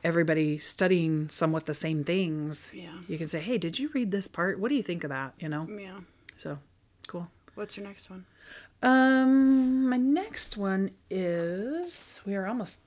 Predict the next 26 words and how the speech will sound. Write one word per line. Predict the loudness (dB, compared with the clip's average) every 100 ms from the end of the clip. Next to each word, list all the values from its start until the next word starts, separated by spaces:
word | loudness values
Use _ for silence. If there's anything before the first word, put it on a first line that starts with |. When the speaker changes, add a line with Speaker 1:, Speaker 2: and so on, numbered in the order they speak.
| -12
Speaker 1:
to | -10
the | -8
end | -4 -4
of | -4
mine. | -6 -6 -6 -8 _ _ -20 -20 _
Speaker 2:
I | -12
have, | -8 -4
like, | -6
fifteen | -6 -10 -8 -8 -6
more. | 2
Speaker 1:
<coughs> | 4 6 6
Okay, | 4 2
cool. | 0 -2 -4 -4 _ -6 -6
Speaker 2:
<laughs> | _ -20 -6
Not | -2 0
actually. | 0 0 -2 -2 -2 -6 -10 -20 -18 -16 -14 -6 4
Speaker 1:
My | 8
next | 8 8 6
one | 4 4
is, | 4 6 6 2 2
um, | 2 4 2 2
to | 0 2 0
create | 0 -2 -2
better | -2 -2
sleep | -2 -2 -4
habits. | -8 -10 -10 -6 -8